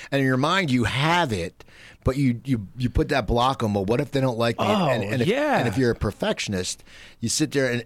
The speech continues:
Speaker 1: if you're doing your bit and then you get a lull for, like, two minutes, you get, you hate to say you get rattled, but you do.
Speaker 2: Sure.
Speaker 1: And it's not that you're rattled because you, you don't think you're funny. It's just rattled because you're like,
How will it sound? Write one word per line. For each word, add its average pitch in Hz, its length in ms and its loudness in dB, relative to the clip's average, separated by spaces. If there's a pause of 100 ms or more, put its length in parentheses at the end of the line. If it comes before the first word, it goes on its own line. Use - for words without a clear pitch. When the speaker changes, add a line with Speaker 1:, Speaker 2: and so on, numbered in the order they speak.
(120)
Speaker 1:
if 123 160 -4
you're 120 120 2
doing 143 260 0
your 120 120 0
bit 147 320 0
and 120 60 -4
then 107 120 -2
you 104 100 -4
get 110 220 0
a 107 40 2
lull 117 440 2
for, 117 100 -4
like, 98 180 0
two 107 160 -4
minutes, 98 380 -4 (220)
you 120 160 2
get, 110 260 -2 (240)
you 131 140 -4
hate 180 160 2
to - 60 -2
say 220 100 2
you 147 80 2
get 110 140 0
rattled, 127 460 0
but 110 180 -2
you 101 200 0
do. 147 400 2
Speaker 2:
Sure. 226 360 0
Speaker 1:
And 131 100 2
it's 123 160 0
not 208 220 0
that 190 80 -2
you're 120 180 0
rattled 117 320 0
because 101 400 -4 (540)
you, 123 300 0
you 127 120 -2
don't 120 120 0
think 117 180 -4
you're 101 80 -6
funny. 165 260 -2
It's 110 80 -4
just 104 140 -8
rattled 120 220 -2
because 104 220 -8
you're 107 80 -4
like, 95 120 -6